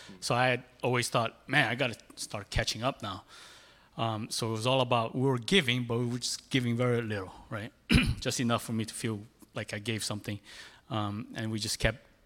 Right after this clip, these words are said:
you know, just try to hoard, make more money, and try to save, invest, and all this other stuff. And yeah, so that was, uh,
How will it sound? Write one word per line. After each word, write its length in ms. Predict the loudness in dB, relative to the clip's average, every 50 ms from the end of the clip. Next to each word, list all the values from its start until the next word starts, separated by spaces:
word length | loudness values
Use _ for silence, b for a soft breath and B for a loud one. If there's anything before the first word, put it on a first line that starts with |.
| -20 _ _ -10 -6
you 120 | -4 -2
know, 240 | -2 -2 -2 -4 -4 -6
just 340 | -4 -4 -2 -2 -4 -4 -8 -14 -18 -18 -20 -20 _ _ _ -20 _ _ -16 -10
try 200 | -6 -4 -2 0
to 80 | 0 -2
hoard, 480 | -2 -2 -4 -4 -4 -4 -4 -6 -6 -6
make 260 | -6 -6 -6 -6 -8
more 160 | -8 -6 -6
money, 440 | -6 -6 -6 -4 -4 -4 -4 -6 -6
and 140 | -8 -8 -10
try 220 | -10 -8 -8 -8
to 120 | -8 -10 -10 -8 -6
save, 560 | -4 -2 0 2 2 2 2 0 0 -2 -4
invest, 640 | -6 -6 -6 -4 -2 -2 0 0 -2 -2 -4 -4
and 100 | -6 -6
all 100 | -6 -6
this 160 | -6 -6 -6 -6
other 180 | -6 -6 -4
stuff. 420 | -6 -6 -6 -6 -8 -8 -8 -8 -10
And 180 | -8 -8 -10 -12 B B B B B B B B B B B B B B B B B B B B _ _
yeah, 200 | 2 4 4 6
so 160 | 4 2 0
that 140 | 2 6 6
was, 220 | 6 6 4 2
uh, 480 | 2 4 4 4 4 6 4 4 2 2